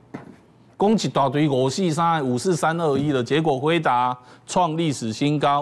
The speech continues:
五百二十二，涨错了吗？它是A I教父呢，它是A I的领头羊呢。A M D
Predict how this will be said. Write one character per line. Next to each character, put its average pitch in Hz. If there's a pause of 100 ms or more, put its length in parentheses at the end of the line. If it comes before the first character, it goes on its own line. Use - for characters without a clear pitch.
五 131
百 131
二 135
十 120
二， 110 (1700)
涨 220
错 294
了 269
吗？ 254 (1900)
它 214
是 233
A 214
I 214
教 185
父 151
呢， 104
它 196
是 214
A 196
I 196
的 180
领 120
头 123
羊 101
呢。 98 (600)
A 254
M 233
D 254